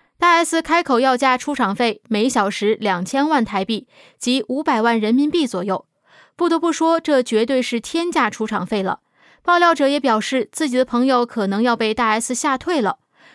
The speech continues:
不少网友们表示惋惜，还自称真的是很想看大 S 带货直播。对于大 S 的要价，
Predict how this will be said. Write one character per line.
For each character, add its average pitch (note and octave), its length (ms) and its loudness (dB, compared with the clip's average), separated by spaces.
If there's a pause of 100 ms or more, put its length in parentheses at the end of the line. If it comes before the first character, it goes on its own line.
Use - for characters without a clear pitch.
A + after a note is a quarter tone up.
(120)
不 F#4+ 120 2
少 C#4 180 4
网 C4+ 180 4
友 C4 120 2
们 A#3+ 220 2
表 G#3+ 180 -2
示 B3 140 -4
惋 G3+ 220 -4
惜， C4+ 340 -4 (160)
还 A#3+ 160 -2
自 C4 160 0
称 C#4 320 0 (260)
真 F4+ 160 0
的 F4 80 2
是 D#4 120 -2
很 A#3+ 240 0
想 - 180 0
看 A3 200 -2
大 A3 120 -2
S G#3 320 0
带 G#3+ 220 0
货 G3+ 180 -4
直 F#3 180 -6
播。 A3+ 280 0 (240)
对 D#4 200 2
于 D4+ 120 2
大 D#4 140 4
S C#4+ 220 0
的 C4 100 2
要 C4 160 0
价， B3+ 260 -2